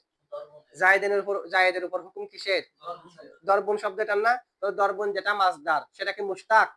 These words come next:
Speaker 1: না।
Speaker 2: মাজদার তো মুশতাক নয়। তো ওরা যে বলেছে মাজ-, এ, ফাইলের উপর হুকুম দেওয়া যায় শুধু মুশতাক দিয়ে, তো এ কথা ভুল হয়ে গেছে না?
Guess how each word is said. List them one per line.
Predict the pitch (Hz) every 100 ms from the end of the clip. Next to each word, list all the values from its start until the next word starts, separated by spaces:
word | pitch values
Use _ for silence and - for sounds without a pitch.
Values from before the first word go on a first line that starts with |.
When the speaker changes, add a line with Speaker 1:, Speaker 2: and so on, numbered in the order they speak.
| _ _
Speaker 1:
না। | - - 147 -
Speaker 2:
মাজদার | 175 190 190
তো | 214
মুশতাক | 202 202 226
নয়। | 196 135 - _ _
তো | -
ওরা | 190 196
যে | 208
বলেছে | 202 196 - 202 202 - _ _
মাজ-, | 170 170 156 156
এ, | 165 160
ফাইলের | 165 185 190 190 190
উপর | 196 196
হুকুম | 185 196 190
দেওয়া | 190 190
যায় | 190 190
শুধু | 196 190
মুশতাক | 170 170 - 196
দিয়ে, | 185 202 185 180 _ _ _ _ _ _
তো | 190
এ | 185 180
কথা | 175 196
ভুল | 190 196
হয়ে | 196
গেছে | 185 185
না? | 196